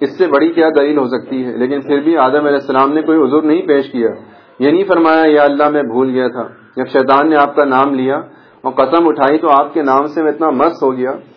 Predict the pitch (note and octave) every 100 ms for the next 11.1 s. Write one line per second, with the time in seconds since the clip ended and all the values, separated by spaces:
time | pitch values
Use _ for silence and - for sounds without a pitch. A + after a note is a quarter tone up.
0 | _ _ C#3 C3+ C#3+ E3+ D3+ D#3 F#3 F3
1 | C3+ A#2+ G#2+ G2+ A2+ A2+ C3+ B2+ C#3 D3+
2 | E3+ E3 E3+ D3 D3 C3+ D3 - - -
3 | C#3 C3 A#2+ C#3+ C#3+ B2 A2 G2+ G2 -
4 | B2+ C3 D3+ D#3+ B2+ C3+ D3 D#3+ D#3 -
5 | D#3+ D3 B2+ B2 C3+ C3+ C3+ B2 A#2 D3+
6 | C3 - - _ _ A#2+ B2+ D3 D#3+ C#3
7 | C3 E3+ D#3+ C3+ E3 F3+ E3+ E3+ D#3+ C#3
8 | C#3+ D3+ D3+ C3+ - D3 C3+ C3 B2+ C#3+
9 | D#3 D#3 C3+ B2+ C#3 D#3 D3+ D3+ C3 B2
10 | B2 C#3 C3+ B2 B2+ D3 C#3+ A#2+ A#2+ A#2+